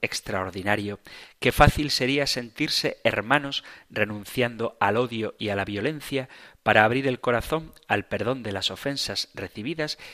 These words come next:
y al respeto sin reservas de la dignidad de cada persona".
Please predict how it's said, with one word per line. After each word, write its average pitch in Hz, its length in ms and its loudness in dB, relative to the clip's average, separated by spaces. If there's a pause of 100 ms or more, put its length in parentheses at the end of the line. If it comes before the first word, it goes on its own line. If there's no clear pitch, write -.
(120)
y 117 140 2
al 110 80 4
respeto 113 500 -4
sin 185 460 0
reservas 117 680 -2 (300)
de 104 180 0
la 98 120 2
dignidad 101 500 -4 (240)
de 101 120 -4
cada 87 280 -4
persona". - 640 -4